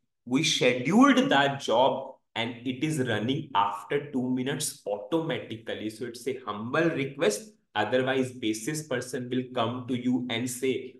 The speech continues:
"Why, why this unnecessary job is running?" if you are doing it for practice purpose. Suppose now the job is finished. If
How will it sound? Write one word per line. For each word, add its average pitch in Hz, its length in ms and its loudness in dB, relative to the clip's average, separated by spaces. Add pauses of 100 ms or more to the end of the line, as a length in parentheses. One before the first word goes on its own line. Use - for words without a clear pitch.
"Why, 127 460 4
why 113 360 0
this 117 280 -6
unnecessary 110 800 -6
job 104 440 -4
is 113 280 -4
running?" 113 500 -4 (180)
if 254 220 4
you 190 320 2
are 143 240 4
doing 113 340 -2
it 110 200 -4
for 147 320 -6
practice - 540 -6
purpose. - 600 -14 (300)
Suppose - 600 0 (320)
now 151 400 6
the 170 400 2 (100)
job 143 680 6
is - 360 -8 (220)
finished. 104 560 -2 (520)
If 175 200 0